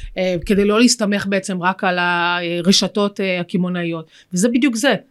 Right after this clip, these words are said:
זה ב-, אה, הרצון והצורך למותג היום להקים קהילה,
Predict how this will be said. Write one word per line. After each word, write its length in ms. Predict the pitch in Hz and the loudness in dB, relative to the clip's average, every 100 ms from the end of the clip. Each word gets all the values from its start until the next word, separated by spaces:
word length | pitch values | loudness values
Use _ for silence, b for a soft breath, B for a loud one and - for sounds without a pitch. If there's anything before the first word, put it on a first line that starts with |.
| _ | _
זה 100 | 180 | -8
ב-, 140 | 165 180 185 185 - 185 - | -8 -12 -18 -20 -20 -18 -12
אה, 340 | 185 180 175 | -10 -10 -10
הרצון 600 | - 170 165 165 - 277 294 - 175 | -8 -8 -8 -2 2 2 2 -6 -8
והצורך 720 | 175 165 165 - 240 269 262 | -4 -4 -4 0 2 2 0
למותג 460 | 196 175 175 170 233 | 0 0 -2 -2 2
היום 260 | 277 277 254 | 2 2 2
להקים 360 | 180 175 240 233 | 0 -2 -4 -2
קהילה, 380 | 226 185 208 | 0 2 2